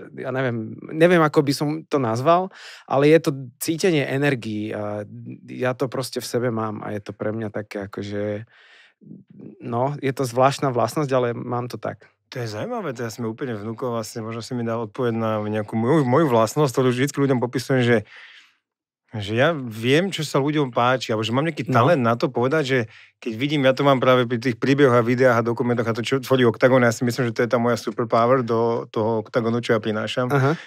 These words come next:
Speaker 2: je to, že keď sme aj točili showky, veci, videá, tak ja hovorím, že neviem prečo, ale viem, že keď vidím nejakú pasáž, to je v tom strihu, ja hovorím, „Toto viem povedať, že sa bude páčiť ľuďom, alebo nevie. A-, alebo nebude“, hej?
Speaker 1: No a potom to je tak, že vlastne tomu týmu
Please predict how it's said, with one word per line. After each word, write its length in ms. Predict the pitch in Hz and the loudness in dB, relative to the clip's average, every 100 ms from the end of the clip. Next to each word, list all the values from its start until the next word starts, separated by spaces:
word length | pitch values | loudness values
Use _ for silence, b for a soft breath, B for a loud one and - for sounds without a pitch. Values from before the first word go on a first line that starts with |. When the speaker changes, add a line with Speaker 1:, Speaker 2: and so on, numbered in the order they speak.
| B - | B -6
Speaker 2:
je 80 | 117 | -4
to, 240 | 104 123 123 | -2 -2 0
že 240 | 120 117 | 2 2
keď 80 | 110 | 2
sme 160 | 113 | 2
aj 80 | 113 | 0
točili 320 | 113 - 120 | 0 -2 -4
showky, 480 | - 120 120 117 117 | -2 0 0 -2 -2
veci, 320 | 117 110 117 | -2 -2 -2
videá, 240 | 113 113 120 | 0 2 2
tak 160 | 117 | 2
ja 160 | 107 113 | 0 0
hovorím, 240 | 113 113 | 0 -4
že 160 | 107 101 b b b b _ - | -4 -6 b b b b _ -4
neviem 160 | 123 | -2
prečo, 240 | 113 113 151 | -2 -2 0
ale 160 | 127 | 2
viem, 160 | 113 127 | 2 0
že 160 | 127 113 | 0 -2
keď 240 | 113 107 | -4 -4
vidím 240 | 123 135 | -2 2
nejakú 160 | 127 123 | 0 0
pasáž, 400 | 117 117 151 131 | 0 0 0 2
to 80 | 143 | 2
je 160 | 131 | 2
v 60 | 107 | 0
tom 160 | - 127 | -4 -4
strihu, 400 | 113 - 117 147 | -4 -2 0 2
ja 160 | 135 | 4
hovorím, 160 | 131 123 | 2 0
„Toto 240 | 127 123 | -4 -2
viem 160 | 117 147 | 0 0
povedať, 320 | 123 143 131 | 0 0 0
že 80 | 127 | -2
sa 60 | 123 | -2
bude 80 | 131 | 0
páčiť 320 | 123 123 127 | 0 -2 -2
ľuďom, 240 | 135 131 | -2 0
alebo 160 | 123 117 | 0 0
nevie. 320 | 117 104 95 B B B B | 0 -2 -6 B B B B
A-, 160 | 120 123 | -4 -4
alebo 320 | 123 127 120 123 | -2 -2 2 2
nebude“, 320 | 113 95 85 | 2 0 -2
hej? 240 | 101 151 | -2 4
Speaker 1:
No 160 | 147 156 | 6 8
a 80 | 147 | 8
potom 320 | 165 185 170 | 8 6 6
to 80 | 175 | 6
je 80 | |
tak, 240 | 156 143 156 | 6 4 4
že 80 | 147 | 0
vlastne 480 | 127 117 131 135 | -2 2 2 2
tomu 320 | 139 151 156 143 | 4 4 4 2
týmu 480 | 123 127 156 190 | 2 2 2 0